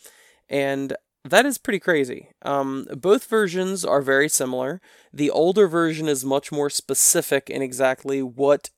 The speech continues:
he was before becoming the Emperor that we know and love.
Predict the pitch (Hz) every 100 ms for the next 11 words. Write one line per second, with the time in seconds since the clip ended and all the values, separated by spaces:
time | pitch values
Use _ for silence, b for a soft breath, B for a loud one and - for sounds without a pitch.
0 | _ - - 143 135 139 135 123 120 131
1 | - 147 139 135 135 135 _ _ _ _
2 | 139 - 139 139 135 117 131 139 131 131
3 | 139 131 127 123 123 120 -